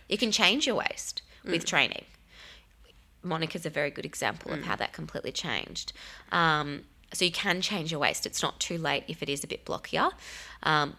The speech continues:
Speaker 1: but if you don't wanna t-, change your training for it, I'm like, go up.
Speaker 2: Yeah.
Speaker 1: Go up. Um, if that kinda makes sense. So I would say, and it's gotta fit into your lifestyle, 'cause at the end of the day, bodybuilding should,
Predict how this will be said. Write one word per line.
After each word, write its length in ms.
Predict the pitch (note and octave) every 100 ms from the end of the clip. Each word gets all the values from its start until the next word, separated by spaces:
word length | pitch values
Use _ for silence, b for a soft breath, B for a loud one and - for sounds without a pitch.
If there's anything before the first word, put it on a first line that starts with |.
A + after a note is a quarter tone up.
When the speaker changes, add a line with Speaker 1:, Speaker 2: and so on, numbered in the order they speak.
| -
Speaker 1:
but 120 | E3
if 220 | D#3 -
you 440 | E3 D#3 D3+ D3 - - - - - - - - D#3+
don't 180 | E3 -
wanna 160 | D3+
t-, 140 | - -
change 300 | - D#3 D#3
your 80 | D3
training 400 | - C#3+ D#3+ F#3
for 280 | - C#3+ D#3
it, 100 | G3+ -
I'm 80 | F3
like, 180 | F3 - - - -
go 220 | D#3+ G3+
up. 280 | F#3 - - - - -
Speaker 2:
Yeah. 240 | F3+ E3
Speaker 1:
Go 80 | E3
up. 200 | F#3+ - - - - _ - - - - - - - - - -
Um, 280 | E3 D3 C#3+
if 140 | - E3
that 140 | -
kinda 140 | F3 A#2+
makes 200 | - -
sense. 280 | - - -
So 180 | - -
I 120 | -
would 100 | C4
say, 340 | - G#3+ G3+ B B B B B B B - - - -
and 120 | G#3+
it's 120 | -
gotta 140 | - A#3
fit 160 | G#3+
into 180 | G#3+ G#3
your 80 | F#3+
lifestyle, 440 | D#3 E3 - C#3+
'cause 160 | D3 -
at 40 |
the 100 | E3+
end 120 | D#3+
of 60 | E3
the 60 | E3
day, 220 | D#3+ C#3+
bodybuilding 500 | D3 C#3+ C#3+ C#3 D#3+
should, 160 | D#3